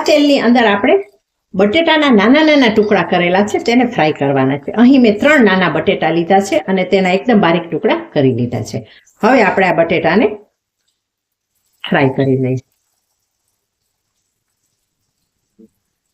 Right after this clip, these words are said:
માત્ર બે મિનિટમાં બટેટા સારી રીતે ફ્રાય થઈ ગયા છે. નાના ટુકડા કરીશું ને એટલે ફ્રાય થતા વાર લાગશે નહીં. આપણે ચેક પણ કરી લઈએ, ચપ્પુની મદદથી આપણે ચેક કરી લેવાનું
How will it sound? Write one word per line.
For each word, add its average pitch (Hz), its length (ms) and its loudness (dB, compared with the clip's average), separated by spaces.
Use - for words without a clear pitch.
માત્ર 269 260 0
બે 277 100 4
મિનિટમાં 156 420 -2
બટેટા 247 420 0
સારી 180 280 2
રીતે 170 200 -2
ફ્રાય 135 260 0
થઈ 131 220 -2
ગયા 127 260 -6
છે. 127 80 -6
નાના 240 260 2
ટુકડા 285 380 -2
કરીશું 370 380 2
ને 208 120 0
એટલે 196 240 -2
ફ્રાય 208 240 2
થતા 190 300 0
વાર 147 120 0
લાગશે 151 260 -2
નહીં. 139 160 -2
આપણે 247 260 -2
ચેક 339 220 0
પણ 170 220 0
કરી 135 240 2
લઈએ, 123 140 -4
ચપ્પુની 240 420 2
મદદથી 175 340 -2
આપણે 175 240 -4
ચેક - 240 -2
કરી 135 240 0
લેવાનું 123 340 -4